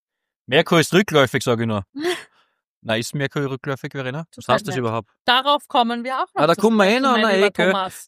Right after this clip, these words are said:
Speaker 1: Das muss ich noch an die, an die Hörerschaft, das muss ich nämlich sagen, weil wenn die Verena irgendwas nicht kann oder irgendwas nicht schafft oder
Speaker 3: Das
Speaker 1: irgendwas
Speaker 3: stimmt
Speaker 1: nicht
Speaker 3: gar
Speaker 1: tun
Speaker 3: nicht.
Speaker 1: will, dann heißt, „Das geht nicht, Merkur ist rückläufig.“
Speaker 3: <laughs> Nein,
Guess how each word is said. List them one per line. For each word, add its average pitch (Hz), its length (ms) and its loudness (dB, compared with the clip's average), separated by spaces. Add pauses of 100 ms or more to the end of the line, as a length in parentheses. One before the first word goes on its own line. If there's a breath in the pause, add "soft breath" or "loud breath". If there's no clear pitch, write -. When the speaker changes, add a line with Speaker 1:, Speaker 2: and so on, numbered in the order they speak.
Speaker 1:
Das 147 140 -2
muss 190 200 2
ich 196 60 -4
noch 202 140 4
an 180 100 0
die, 185 140 2
an 156 80 -2
die 165 100 0
Hörerschaft, 151 360 0
das - 80 -14
muss 170 240 -2
ich 190 60 -4
nämlich 165 380 -4 (600)
sagen, 156 260 0
weil 160 80 0
wenn 143 120 -2
die 151 80 -2
Verena 147 320 0
irgendwas 147 360 -4
nicht 127 160 -6
kann 139 340 0 (540)
oder 156 440 2 (160)
irgendwas 151 400 -2
nicht 131 160 -6
schafft - 400 0
oder 151 100 -4
Speaker 3:
Das 156 80 -4
Speaker 1:
irgendwas 151 240 -2
Speaker 3:
stimmt 160 80 0
Speaker 1:
nicht 147 100 -4
Speaker 3:
gar - 100 0
Speaker 1:
tun 156 120 4
Speaker 3:
nicht. 147 80 -2
Speaker 1:
will, 175 100 4
dann 165 140 0
heißt, 156 240 -2 (500)
„Das - 140 -16
geht 147 140 4
nicht, 156 140 4
Merkur 143 320 2
ist 127 120 0
rückläufig.“ 135 640 0
Speaker 3:
<laughs> 320 200 -4
Nein, 294 120 0